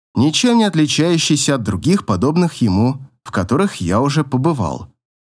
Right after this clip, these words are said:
Ну, разве что за исключением его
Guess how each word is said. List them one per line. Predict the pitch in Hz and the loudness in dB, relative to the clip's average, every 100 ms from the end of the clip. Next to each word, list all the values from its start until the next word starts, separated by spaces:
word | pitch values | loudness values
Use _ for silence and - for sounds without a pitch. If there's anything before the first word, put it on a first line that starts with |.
| _ _ _ | _ _ _
Ну, | 98 143 165 147 | 0 2 2 2
разве | 156 147 | 2 2
что | 143 - 143 | 0 0 0
за | 123 123 | 2 2
исключением | 117 117 101 135 151 151 | 2 0 2 2 4 4
его | 139 104 117 120 120 | 2 2 2 2 0